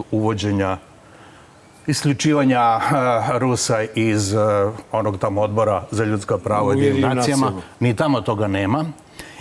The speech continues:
Speaker 1: I onda, kažem, dođem do potpunog apsurda koji sastoji u tome da neki sjajni ljudi, da neki, e, pravi građani u Moskvi, u, a, u Vladivostoku je bilo, u gradovima u Rusiji ustaju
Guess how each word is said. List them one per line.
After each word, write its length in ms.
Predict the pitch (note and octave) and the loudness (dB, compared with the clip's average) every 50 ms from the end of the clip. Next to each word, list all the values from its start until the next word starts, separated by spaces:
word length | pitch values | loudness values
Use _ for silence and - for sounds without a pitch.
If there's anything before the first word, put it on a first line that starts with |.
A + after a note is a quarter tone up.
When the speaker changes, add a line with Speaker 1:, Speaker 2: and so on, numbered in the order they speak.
| B2+ - | -6 -2
Speaker 1:
I 60 | A2+ | -2
onda, 160 | C#3 E3 D3+ | 0 0 0
kažem, 300 | D3+ F3+ F3 F3 E3 C#3 | 0 -2 0 0 0 2
dođem 300 | B2+ E3 D3+ E3+ E3+ D#3 | 2 0 0 0 0 0
do 100 | D3 C#3 | 0 0
potpunog 500 | - - E3+ - - F#3+ F#3+ F3+ C#3+ B2+ | 0 -2 -4 -2 -2 -2 -2 0 0 0
apsurda 640 | C#3 C#3 - - F3+ F#3 E3+ F3 F#3+ E3+ D3 - | -2 -2 -2 -2 -2 -2 0 0 0 0 0 -4
koji 200 | - - D3+ D3+ | -4 -4 -2 -2
sastoji 340 | - - C#3+ - - E3+ D#3+ | 0 -2 -4 -2 0 0 0
u 40 | C3+ | 0
tome 240 | D#3 D3 C3+ G#2+ F#2+ - - - - - - - | 2 0 0 0 -2 -4 -12 -20 -20 -20 -16 -10
da 500 | - G#2+ B2 A#2+ A#2+ A#2 A2 G#2 - - - - - - - - | -4 -2 0 2 2 2 0 -2 -4 -10 -18 -20 -20 -20 -8 -4
neki 480 | A2 A#2+ B2 - - C#3+ B2+ A#2+ A2+ - - - - - - - | -2 -2 -2 0 0 0 0 0 -2 -6 -10 -18 -20 -20 -20 -10
sjajni 680 | - - - - D3+ C#3 B2+ A#2+ A#2+ A2+ A2+ G#2+ F#2 F2 - - - - - - | -8 -6 -2 0 0 2 2 0 0 -2 0 -2 -2 -2 -4 -10 -20 -20 -12 -4
ljudi, 500 | A2+ A2 A#2 A2+ G#2+ A#2 C3+ D3+ D#3+ D#3+ D3+ - - - - - - | 0 0 2 2 2 2 2 2 0 -2 -6 -12 -20 -20 -20 -18 -8
da 140 | - G#2 G2 | -4 -2 0
neki, 480 | G2+ A#2 A2+ - - A#2+ A2+ A2 A2+ - | 0 0 -2 -2 0 0 0 0 0 0
e, 320 | A#2+ A2 A2 G#2+ G#2 G#2 G#2 - - - - - - - | 0 0 2 2 0 -2 -4 -6 -14 -20 -20 -20 -20 -6
pravi 380 | - C3 C3 B2 B2 A#2+ A#2 G#2+ | -2 0 0 0 0 0 -2 -2
građani 640 | G2 A2+ A#2 B2 A#2 G#2+ G#2+ B2 A2+ G#2+ A2+ A2 F2+ - - - - - | -2 -2 -2 0 -2 0 0 -2 0 0 0 -2 -2 -4 -10 -18 -16 -10
u 40 | - | -4
Moskvi, 640 | G2 A2 C3 B2+ - - - - B2+ A#2+ A2+ A2+ A2 - - | -2 -2 0 -2 -2 -6 -4 -2 0 0 0 -2 -4 -8 -10
u, 360 | - A2+ G2 G2 F#2+ F#2+ F2+ - - - - - - - | -6 -2 0 0 0 0 -2 -4 -8 -16 -20 -20 -10 -4
a, 180 | - A2 G#2 G2+ | -2 0 0 0
u 60 | G2+ | 0
Vladivostoku 680 | G#2 A2 A2+ G#2+ A#2 B2 B2 A#2 - - A#2 G2 - B2+ A2 | 0 0 0 0 0 0 0 0 -2 -4 -6 -4 -2 -2 -2
je 60 | G#2 | 0
bilo, 280 | G#2 A#2+ B2 B2 A#2+ | 2 2 2 2 0
u 100 | A#2+ G#2 | 0 0
gradovima 600 | F#2+ A#2+ B2 C3+ C#3+ C#3 C#3 C#3+ C3+ B2+ B2 A#2+ | 0 0 0 0 0 0 0 2 2 2 2 2
u 100 | A2+ G#2+ | 2 2
Rusiji 540 | G#2+ B2 B2 A2+ - - C3+ B2 A2 G2 E2 - - - - - - - - - | 2 2 2 2 2 0 2 2 0 0 -2 -6 -12 -20 -20 -20 -20 -20 -8 -4
ustaju 540 | A2 A2 - - - - C3+ C3+ C#3 C3 | -2 -2 -2 -2 -2 0 2 2 2 0